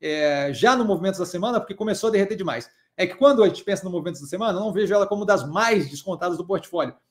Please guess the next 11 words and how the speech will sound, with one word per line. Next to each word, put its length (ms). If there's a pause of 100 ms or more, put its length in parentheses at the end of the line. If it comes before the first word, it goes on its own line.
(320)
Mas 220
aquela 320
abertura 500
ali 140
entre 180
trinta 240
e 60
nove 420
reais 420 (880)
pra 180
cima, 600